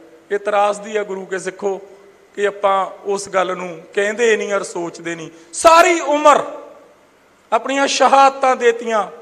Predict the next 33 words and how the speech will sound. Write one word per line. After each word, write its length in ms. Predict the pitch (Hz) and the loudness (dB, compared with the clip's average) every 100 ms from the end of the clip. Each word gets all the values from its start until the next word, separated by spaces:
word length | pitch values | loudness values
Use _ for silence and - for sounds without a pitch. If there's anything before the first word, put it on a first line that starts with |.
| - _ _ _ _ _ _ _ _ _ _ _ _ - | -20 _ _ _ _ _ _ _ _ _ _ _ _ 4
ਤੇ 120 | 247 | 4
ਉਸ 560 | 247 254 277 277 - - - - - _ - | 4 2 4 4 0 -12 -16 -20 -20 _ 0
ਦੌਰ 380 | 233 233 240 240 | 6 8 8 6
ਨੂੰ 260 | 240 208 - - - - - 214 | 2 -2 -8 -16 -20 -12 2 2
ਅੱਜ 140 | 220 | 2
ਜਿਹੜਾ 440 | 220 220 226 220 202 | -2 2 4 6 4
ਹੈਗਾ 300 | 220 226 220 | 2 2 2
ਮੌਜੂਦਾ 580 | 190 196 208 185 226 | 0 -10 -6 4 4
ਸਮੇਂ 300 | 220 214 202 | 4 0 -2
ਦਾ 120 | 208 202 | 0 2
ਦੌਰ, 300 | 196 196 190 | 2 2 0
ਉਹਨੂੰ 280 | 190 220 | -4 -8
ਕਲੰਕਿਤ 480 | 214 214 202 202 208 | -6 -4 -4 -4 -8
ਕਰਨ 260 | 175 180 180 | -4 -6 -6
ਦੀ 80 | 175 | -12
ਕੋਸ਼ਿਸ਼ 420 | 175 160 165 - | -12 -12 -14 -10
ਕਰ 180 | 170 156 | -8 -8
ਰਿਹਾ 220 | 151 139 | -8 -10
ਹੈ। 80 | - - _ _ _ _ - | -12 -20 _ _ _ _ 0
ਸੰਤ 280 | 208 214 | 0 0
ਜਰਨੈਲ 460 | 226 214 208 220 233 | -2 -2 2 4 2
ਸਿੰਘ 260 | 226 240 233 | 0 -4 0
ਉਹਨਾਂ 180 | 233 | 0
ਵੱਲੋਂ 260 | 226 226 226 | 0 -2 -4
ਜਿਹੜਾ 200 | 220 220 | -2 -2
ਸੰਘਰਸ਼ 480 | 220 226 202 190 - | -2 -2 0 0 -2
ਆਰੰਭਿਆ 420 | 214 214 220 220 | -2 -2 0 0
ਗਿਆ, 260 | 208 185 151 - - - _ - | 0 0 -2 -4 -20 -20 _ -8
ਉਹਦੇ 180 | 208 220 | -2 -2
ਤੇ 120 | 226 | -2
ਪਹਿਰਾ 400 | 226 208 208 220 | 0 2 4 4
ਦੇਣਾ 260 | 202 185 180 | 2 -2 -4
ਪਊਗਾ, 420 | 175 170 175 160 | -6 -8 -6 -6